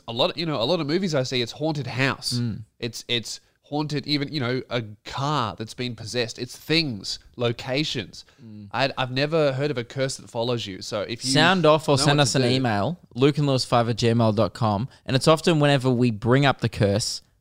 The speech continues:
Speaker 2: has us now talking about it again
Speaker 1: Yep.
Speaker 2: affected you this week?
Speaker 1: Yep.
Speaker 2: We wanna know.
Speaker 1: Have we cursed you? Let us know. <sighs>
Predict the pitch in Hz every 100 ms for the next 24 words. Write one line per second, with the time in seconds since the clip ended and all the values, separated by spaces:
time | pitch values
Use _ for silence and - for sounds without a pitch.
0 | _ _ - 127 139 143 135 - - _
1 | _ _ _ 139 117 - 139 135 - 143
2 | 131 131 131 120 117 120 156 131 135 -
3 | 113 120 127 - 117 123 117 113 113 104
4 | 92 - - 107 120 120 117 110 98 -
5 | - 120 113 110 117 113 - 98 101 113
6 | 117 113 98 101 _ - _